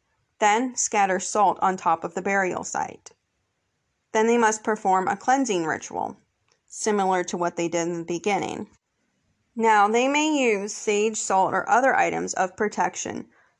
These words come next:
during the cleansing rituals, before or after. However, they must not carry them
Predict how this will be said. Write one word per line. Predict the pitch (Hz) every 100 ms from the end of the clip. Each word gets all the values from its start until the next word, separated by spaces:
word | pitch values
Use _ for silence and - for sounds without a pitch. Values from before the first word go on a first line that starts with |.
| _
during | 220 202 202
the | 175
cleansing | 175 208 196 185 170
rituals, | 165 147 - 69 50 - - - _ _ _ _ _ -
before | 202 - 185 170
or | 185 165
after. | 196 190 - - - _ _ -
However, | 214 202 262 214 165 - _ _ _ _
they | 214 208
must | 202 185 -
not | 196 196 214 196 -
carry | - 214 202 190
them | 175 170 170 175